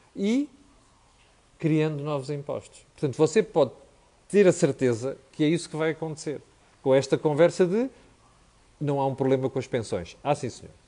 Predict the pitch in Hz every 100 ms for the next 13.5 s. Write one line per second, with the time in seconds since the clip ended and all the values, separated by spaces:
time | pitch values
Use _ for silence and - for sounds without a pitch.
0 | _ 135 131 - _ _ _ _ _ _
1 | _ _ - _ 175 180 - 87 - _
2 | _ - _ - 233 202 139 139 - 98
3 | 107 143 113 107 - _ _ _ _ 165
4 | 202 165 120 107 139 131 117 98 104 120
5 | - 123 110 113 113 120 113 131 - 131
6 | 123 120 139 - 110 117 113 120 - 113
7 | 107 107 117 101 90 92 101 113 135 120
8 | 110 98 120 117 113 _ _ _ - 123
9 | 156 123 113 120 127 127 - 110 113 117
10 | 131 127 - 117 143 139 107 - 87 -
11 | _ _ _ _ - - _ 196 139 82
12 | - _ _ - 160 190 - 156 - 131
13 | 104 98 101 85 -